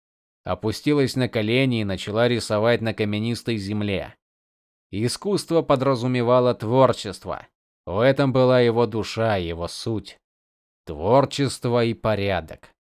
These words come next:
Взяв что-то простое и незамысловатое,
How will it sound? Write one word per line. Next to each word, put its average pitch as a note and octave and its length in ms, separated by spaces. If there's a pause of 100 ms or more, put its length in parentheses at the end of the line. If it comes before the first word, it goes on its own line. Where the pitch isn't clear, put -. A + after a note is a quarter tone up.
(420)
Взяв C#3+ 360
что-то D3 300
простое C#3+ 600
и C3+ 40
незамысловатое, A2+ 1300